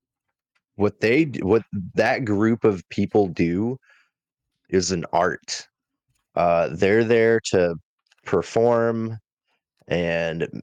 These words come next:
make the crowd do what you say they did.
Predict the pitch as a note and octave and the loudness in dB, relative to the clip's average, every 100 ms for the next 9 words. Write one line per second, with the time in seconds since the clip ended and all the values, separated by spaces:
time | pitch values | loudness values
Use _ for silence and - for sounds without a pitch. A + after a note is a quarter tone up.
0 | - F#2+ F#2 G#2+ G#2 - F#2+ F#2+ - G2 | -8 -4 -2 -2 -2 -4 -4 -2 0 0
1 | G2 F#2+ F2+ E2+ - _ _ F#2+ F#2+ F#2+ | 0 -2 -4 -8 -14 _ _ -2 0 0
2 | - F2 F2 E2+ - F#2 F2+ F2+ E2+ F2 | -2 -4 -4 -4 -2 0 0 -2 -2 -4
3 | F2 G2 G#2+ - | 0 0 0 -2